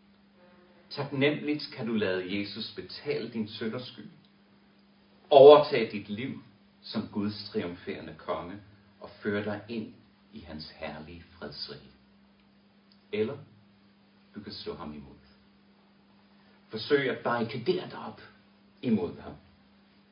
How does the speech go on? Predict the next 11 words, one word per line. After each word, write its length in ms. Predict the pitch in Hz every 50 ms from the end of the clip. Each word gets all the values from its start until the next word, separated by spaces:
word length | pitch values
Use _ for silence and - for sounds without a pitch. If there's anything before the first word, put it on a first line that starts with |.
| - - - - - - - - - - - - - - - - - - - - - - - - - - - - - - - - - - - - - - - - - - - - - - - - - - - - - - - - -
Fordi 360 | - 131 - 170 180 170 165 -
du 80 | 180 165
vil 200 | 147 156 - -
gerne 420 | 151 147 135 143 156 175 170 131
vil 260 | 117 135 139 143 -
fastholde 720 | - - - 143 127 120 - - - - - 95 92 -
retten 580 | - - - - - - - - 113 107 104 - - - - - - - - - - -
til 180 | - - 101
at 100 | 87 -
bestemme 600 | - 101 - - - - - - - 107 - - - - -
enrådet 960 | 160 170 180 175 156 120 107 90 78 78 71 71 - - - - - -